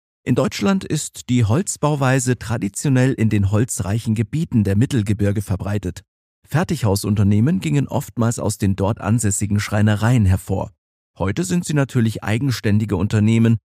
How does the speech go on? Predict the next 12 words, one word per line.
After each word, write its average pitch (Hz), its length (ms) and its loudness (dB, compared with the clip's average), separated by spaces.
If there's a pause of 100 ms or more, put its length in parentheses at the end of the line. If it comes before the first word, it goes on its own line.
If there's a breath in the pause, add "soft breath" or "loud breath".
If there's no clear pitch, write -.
(140)
und 135 160 -2
bieten 185 240 -2
die 143 120 -2
Vorteile 127 520 0
des - 280 -2
Holzfertigbaus 107 920 -2
in 143 180 -4
ganz 117 300 -4
Deutschland 95 500 -4
an. 92 200 -6 (580)
Beständige 117 560 -2
Neuentwicklungen, 123 880 2